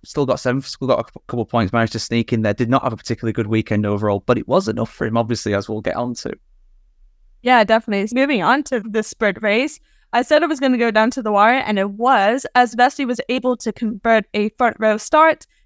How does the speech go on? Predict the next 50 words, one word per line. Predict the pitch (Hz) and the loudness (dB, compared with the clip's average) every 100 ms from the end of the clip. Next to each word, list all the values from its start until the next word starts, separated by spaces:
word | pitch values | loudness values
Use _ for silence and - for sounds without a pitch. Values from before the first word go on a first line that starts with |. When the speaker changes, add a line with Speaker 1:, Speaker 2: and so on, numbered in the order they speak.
| - | -4
Speaker 2:
to | 359 | 0
win | 311 311 | 2 2
the | 285 | 0
sprint | - - 240 233 - | -4 -4 -2 -2 -4
in | 240 | -2
the, | 226 220 - - | 0 -2 -6 -8
pretty | - 262 | -4 -4
much | 247 | -2
closing | - 233 233 214 | 0 0 0 -2
the | |
gap | 196 208 202 - _ _ | 2 2 2 -2 _ _
to | 359 285 | -2 0
Teo | 269 220 214 214 | 0 2 2 0
for | 233 | -6
sixteen | 214 214 - 214 196 | -4 -6 -4 -6 -6
points | - 196 202 | -4 -4 -2
going | 190 190 | 0 0
into | 180 185 202 | -2 -4 -8
the | 202 | -6
Sunday | - 254 233 196 | 0 2 4 2
race. | 185 185 - _ _ _ _ | 0 -2 -10 _ _ _ _
After | 294 285 | 2 2
dropping | 262 233 254 | 2 2 2
down | 220 208 | 2 0
to | 214 | -2
fourth, | 277 302 359 - | 0 2 2 -2
he | 285 262 | -4 -2
was | 233 - | -2 -2
able | 247 226 220 | 0 0 -2
to | 240 | -4
fight | 214 233 202 - | -8 -2 -2 2
back | 220 254 | 2 2
and | 240 | -2
was | 214 - | -6 -2
able | 262 247 | -2 -2
to | - - | -4 -4
take | 214 - | -4 -2
the | 196 | -2
lead | 196 196 | -2 -2
with | 202 196 - | -4 -6 -8
two | - 240 | -4 2
laps | 202 185 - | 4 2 0
remaining, | 208 185 185 190 196 - _ _ - | -2 0 0 0 -4 -10 _ _ -2
winning | 294 302 | 0 0
his | 320 294 | -2 -6
sixth | - 392 381 - | -4 -4 -4 -4
race | 277 294 311 | -2 -2 -2
of | 277 | -4
the | 254 | -4
season | - 233 226 220 | -2 -4 -2 -2